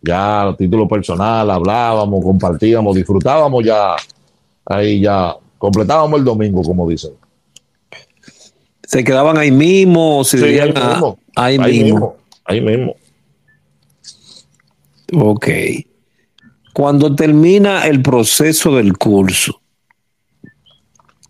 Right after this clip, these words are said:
Speaker 2: ¿qué haces tú después de eso?
Speaker 1: Bueno, luego de eso, nos quedamos ya en, en el área de Cruz Roja,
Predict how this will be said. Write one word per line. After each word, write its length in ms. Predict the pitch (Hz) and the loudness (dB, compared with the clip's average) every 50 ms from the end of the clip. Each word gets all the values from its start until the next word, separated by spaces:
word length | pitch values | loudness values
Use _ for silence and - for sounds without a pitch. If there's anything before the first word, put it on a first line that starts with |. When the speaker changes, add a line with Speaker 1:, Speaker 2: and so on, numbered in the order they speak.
| - _ | -20 _
Speaker 2:
¿qué 220 | - - 165 160 147 | -6 -4 -2 0 0
haces 500 | 135 127 123 113 - - 104 95 - - | 0 0 0 -2 0 -2 -2 -4 -4 -4
tú 220 | - 104 101 98 | -2 0 0 2
después 400 | 98 101 95 - - 107 104 101 | 0 0 -2 -2 -2 -2 -2 0
de 220 | 98 95 87 76 - | -2 -4 -6 -6 -10
eso? 240 | - - - - - _ _ _ _ - _ _ _ _ | -14 -14 -16 -16 -18 _ _ _ _ -20 _ _ _ _
Speaker 1:
Bueno, 320 | - 95 104 101 98 95 95 | -4 -2 -2 0 0 0 0
luego 420 | 98 104 117 139 151 151 147 151 165 | 0 0 0 0 0 0 0 2 2
de 120 | 180 190 | 2 0
eso, 380 | 165 - - 120 127 123 - _ _ _ _ _ - 104 | 0 0 0 -2 -2 -2 -4 _ _ _ _ _ -8 -4
nos 200 | 113 107 104 98 | -2 -2 -2 -2
quedamos 1120 | 110 107 104 104 104 110 113 123 131 135 131 127 120 117 110 104 98 92 87 80 80 80 _ _ _ _ _ _ _ _ | -2 -2 -2 0 -2 -2 0 0 2 2 2 4 4 4 2 2 0 0 -2 -4 -8 -12 _ _ _ _ _ _ _ _
ya 800 | - 98 87 98 101 107 113 117 117 110 107 101 95 82 71 - _ - - _ _ _ - - _ _ _ _ _ _ _ - _ _ - | -4 -2 0 0 0 0 0 0 0 0 0 -2 -2 -4 -6 -10 _ -20 -20 _ _ _ -20 -20 _ _ _ _ _ _ _ -20 _ _ -8
en, 720 | - 110 110 107 107 104 104 98 95 92 90 85 80 73 - - | -4 -4 -2 0 0 0 0 0 0 0 -2 -2 -6 -8 -12 -6
en 140 | - 95 98 | -2 0 0
el 100 | 98 98 | 0 0
área 280 | 101 110 123 135 127 | 0 0 0 0 2
de 480 | 120 117 113 107 101 95 90 82 78 - _ _ _ _ _ _ _ _ _ _ _ | 2 2 2 2 0 0 -2 -2 -4 -8 _ _ _ _ _ _ _ _ _ _ _
Cruz 200 | - 113 107 110 | -6 -4 -2 -2
Roja, 580 | 104 104 127 151 156 143 127 123 120 120 117 | 0 0 0 0 0 0 0 -2 -2 -4 -6